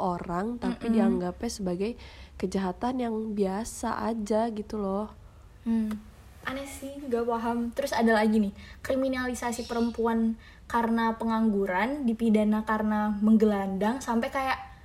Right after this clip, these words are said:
Speaker 2: mempertunjukkan alat pencegah kehamilan itu digolongkan sebagai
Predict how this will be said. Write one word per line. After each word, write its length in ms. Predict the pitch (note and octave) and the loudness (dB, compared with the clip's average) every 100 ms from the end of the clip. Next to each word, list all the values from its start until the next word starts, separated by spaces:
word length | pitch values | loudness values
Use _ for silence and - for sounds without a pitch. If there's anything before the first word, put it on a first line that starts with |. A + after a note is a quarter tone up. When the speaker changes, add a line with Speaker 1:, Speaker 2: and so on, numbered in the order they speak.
| - - - - - | -20 -20 -20 -20 -4
Speaker 2:
mempertunjukkan 960 | A#3+ A3+ A#3+ A#3 B3 A3+ A3+ A#3 A#3 B3 | 0 2 0 2 4 4 2 0 0 2
alat 240 | A#3+ A#3 | 2 2
pencegah 400 | - A#3 A#3 A3+ | 2 2 4 0
kehamilan 480 | A3+ A#3 A#3 A3+ A#3+ | 0 0 4 4 2
itu 160 | B3 D4+ | -2 -2
digolongkan 560 | A#3 A3+ A3+ C#4 D#4 | 4 6 6 2 -2
sebagai 400 | - A3+ A3 B3+ | 2 4 4 2